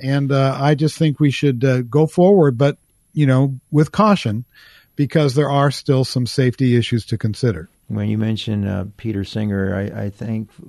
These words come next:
Speaker 2: he should be thankful that he's not been on the short end of someone devaluating, devaluing his life, because, um, in, in the kind of, uh, ethics he ap-, applies with the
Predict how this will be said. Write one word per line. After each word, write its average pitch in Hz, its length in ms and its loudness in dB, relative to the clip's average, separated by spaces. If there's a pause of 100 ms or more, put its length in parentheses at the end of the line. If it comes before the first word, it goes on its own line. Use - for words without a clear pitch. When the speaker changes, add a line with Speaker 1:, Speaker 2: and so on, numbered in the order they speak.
(180)
Speaker 2:
he 117 160 -10
should 113 160 -12
be 107 80 -4
thankful 107 460 -6
that 107 160 -2
he's 113 280 -4
not 107 220 -4
been 104 120 -4
on 101 120 -2
the 98 60 -4
short 104 280 -4
end 101 140 -2
of 92 80 -8
someone 104 340 -6
devaluating, 101 920 -4 (320)
devaluing 113 580 0
his 113 200 -2
life, 92 400 -2
because, 98 500 -4
um, 101 300 -6 (320)
in, 117 180 -2
in 117 220 -2
the 107 100 -4
kind 120 300 -4
of, 104 180 -2
uh, 98 240 0 (400)
ethics 135 380 -2
he 135 380 0
ap-, 113 120 -6 (180)
applies 110 640 0
with 107 220 -6
the - 120 -18